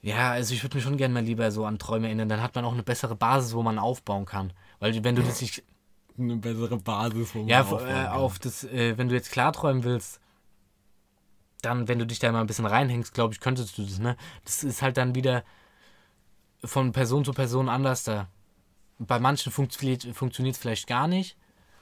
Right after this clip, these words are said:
Speaker 1: Und bei manchen funktioniert's, wenn du, wenn du musst es halt dann mit diesen Reality-Checks oder so, musst du's halt so ein bisschen üben oder so, ne? Du musst ja
Speaker 2: Ja.
Speaker 1: ein bisschen da, du musst dir halt klar werden, so ein bisschen, ne? Ein paar
Speaker 2: Ja,
Speaker 1: Übungen
Speaker 2: das
Speaker 1: machen.
Speaker 2: das wollten wir ja auch machen, dass wir dann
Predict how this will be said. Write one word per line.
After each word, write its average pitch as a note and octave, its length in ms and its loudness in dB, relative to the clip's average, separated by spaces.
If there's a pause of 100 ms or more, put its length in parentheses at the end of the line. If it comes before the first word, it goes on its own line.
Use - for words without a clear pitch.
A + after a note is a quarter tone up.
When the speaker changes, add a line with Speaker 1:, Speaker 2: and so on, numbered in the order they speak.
(120)
Speaker 1:
Und G#2+ 60 -6
bei A2+ 80 2
manchen C3+ 280 2
funktioniert's, C#3 560 -2
wenn A#2+ 120 0
du, A#2+ 300 -4
wenn B2 120 0
du B2 40 0
musst B2+ 200 -2
es A2 80 -6
halt A#2 120 -2
dann A2+ 120 0
mit A2 100 -4
diesen G#2+ 180 -6
Reality-Checks A#2 680 -4
oder A2 140 -4
so, G#2+ 100 -4
musst A2+ 160 -4
du's A2 100 -4
halt A2 140 -2
so A2+ 100 -4
ein A2+ 60 -2
bisschen A#2 220 -4
üben C3+ 260 0
oder G2 220 -2
so, F#2+ 140 -6
ne? A2+ 160 -4 (520)
Du A#2+ 80 -4
musst G#2 140 0
ja B2 60 2
Speaker 2:
Ja. A#2 40 2
Speaker 1:
ein A#2 40 2
bisschen A#2+ 260 0
da, A2 300 2
du G#2+ 320 -6 (200)
musst B2+ 180 -2
dir A#2+ 80 2
halt A#2 120 0
klar A#2+ 280 2
werden, G2 220 -2
so F#2+ 120 -4
ein F#2+ 60 -2
bisschen, G2 240 -6
ne? G#2 60 -2
Ein G2+ 100 -4
paar F#2 120 -2
Speaker 2:
Ja, F2+ 100 4
Speaker 1:
Übungen G#2 180 2
Speaker 2:
das G2 80 0
Speaker 1:
machen. F#2 260 -4 (680)
Speaker 2:
das F#2+ 180 -6
wollten G#2 160 2
wir G#2 80 2
ja F#2+ 80 6
auch G#2+ 180 2
machen, F#2 240 2
dass F2+ 200 -2
wir F#2 100 -2
dann F2 480 -2